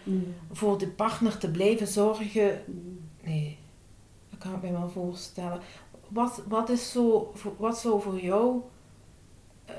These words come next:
Speaker 2: het moment zijn waarop dat je, dat je zegt van, "Dit is voor mij, dit gaat niet meer voor mij"?
Speaker 1: Eh,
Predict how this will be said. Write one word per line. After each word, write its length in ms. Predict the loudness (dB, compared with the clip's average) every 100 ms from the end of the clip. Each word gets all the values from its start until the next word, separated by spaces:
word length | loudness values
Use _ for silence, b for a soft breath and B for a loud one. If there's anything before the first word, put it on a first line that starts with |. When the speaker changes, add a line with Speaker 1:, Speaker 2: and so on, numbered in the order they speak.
| -10
Speaker 2:
het 180 | -8 -4
moment 440 | 0 2 4 2
zijn 340 | 2 2 4
waarop 380 | 2 0 -4 -6
dat 80 | -2
je, 220 | -2 -2 -6 -12
dat 200 | -8 -6
je 100 | -4
zegt 360 | -4 -2 -2 -4
van, 260 | -6 -6 -6 -8 0
"Dit 160 | 2
is 180 | 2 -2
voor 200 | -2 0
mij, 320 | 0 0 -2 -4
dit 180 | -6 -4
gaat 360 | -4 -4 -4
niet 140 | -6 -6
meer 200 | -8 -10
voor 180 | -8 -8
mij"? 200 | -8 -10 -12 B B B B B -20 -20 -20 -20 -20 -20 -20 -6
Speaker 1:
Eh, 340 | 2 6 6